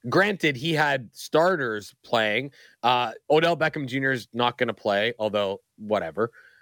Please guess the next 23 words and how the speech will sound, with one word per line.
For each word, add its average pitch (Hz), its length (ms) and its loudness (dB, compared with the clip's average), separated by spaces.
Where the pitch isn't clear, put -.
Zay 147 220 2
Flowers 147 420 0
may 117 160 -6
still 104 240 -4
play. 98 460 -4
You 101 100 -10
might 143 240 0
see 160 140 -2
Rashad 117 420 0
Bateman. 110 560 -2
I'm 113 140 0
assuming 151 340 0
Isaiah 120 320 -2
Likely 113 300 -4
is 101 80 -4
gonna 104 100 0
play 110 200 0
at 95 60 -2
least 117 200 -6
a - 20 -10
little 101 300 -2
bit. 95 280 -6
Like, 127 320 0